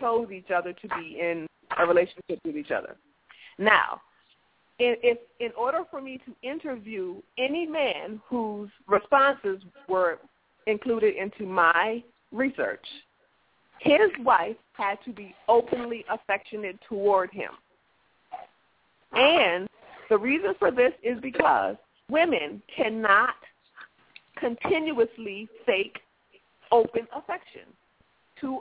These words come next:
a person that they don't like. Women can fake sex with a man that they don't like, but women cannot continuously fake open affection towards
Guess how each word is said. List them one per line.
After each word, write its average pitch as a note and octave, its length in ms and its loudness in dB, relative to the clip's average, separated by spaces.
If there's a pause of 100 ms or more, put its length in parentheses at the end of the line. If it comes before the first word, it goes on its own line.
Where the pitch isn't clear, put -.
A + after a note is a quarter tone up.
a D4 60 -2
person A3+ 560 -4
that A3 200 -6
they G3 300 -2
don't E3+ 300 2
like. G#4+ 180 0 (560)
Women D4 260 0
can A#3 320 -4
fake F#3+ 220 -2 (140)
sex C#4+ 220 2 (720)
with G3 140 4 (120)
a G#3 100 4
man F3+ 320 2
that E3+ 160 -2
they F3+ 100 0
don't D#3+ 260 2
like, C3 300 0
but F#3 180 -2
women A3+ 300 0
cannot G3+ 520 -2 (220)
continuously B3+ 1040 -2
fake F3 240 2 (180)
open G#3 440 4
affection E3+ 580 -6 (380)
towards F#3+ 380 2